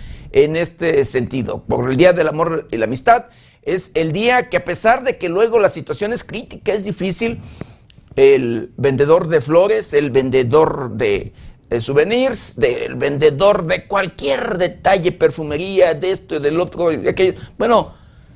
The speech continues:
hasta los hoteles se abarrotan, querido auditorio. Los hoteles se llenan al cien por ciento, valga, y que incluso luego ni espacios hay.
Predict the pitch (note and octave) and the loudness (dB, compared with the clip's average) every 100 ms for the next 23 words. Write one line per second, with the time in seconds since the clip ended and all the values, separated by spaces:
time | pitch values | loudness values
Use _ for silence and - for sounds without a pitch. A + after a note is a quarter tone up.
0 | - - - - - E3+ - E3 E3 D#3 | -20 -20 -20 -8 -4 -4 2 2 2 0
1 | C#3+ - F#3+ G3 G3 E3+ C#3 B2+ C3 D3 | -4 -2 0 2 0 2 2 2 0 -2
2 | C3 G#2 A#2 A#2+ B2 A2 A2+ B2 - - | -4 -4 -2 0 2 0 0 0 0 -6
3 | - - - D3+ D#3 D#3 E3 D#3+ D#3+ - | -20 -20 -12 -4 2 6 6 4 -2 0
4 | A3 A#3 B3+ C#4 C#4 - _ _ _ - | 2 4 6 6 2 -10 _ _ _ -10
5 | - B2+ E3 A3+ A3+ A3+ A3+ - _ _ | -10 -4 -2 0 0 -2 -2 -10 _ _
6 | D#3 D#3+ G3+ G#3+ - - B2+ G3 G#3 - | -4 -4 -2 -4 -2 -4 -2 -4 -6 -2
7 | F3 - G3+ G2+ G3+ - - - F#3 - | 2 2 2 -2 -6 -8 -16 -6 -6 0
8 | F3 E3+ D#3 - G#3+ A3+ A#3 G#3+ - - | 0 2 -2 -4 -4 2 2 2 -6 -14
9 | - G3+ G3+ F#3+ E3+ D#3+ - - E3 F3+ | -2 0 0 -2 -2 -2 -6 -6 -4 -4
10 | - G#3+ F#3 - - | -4 -4 -2 -2 -4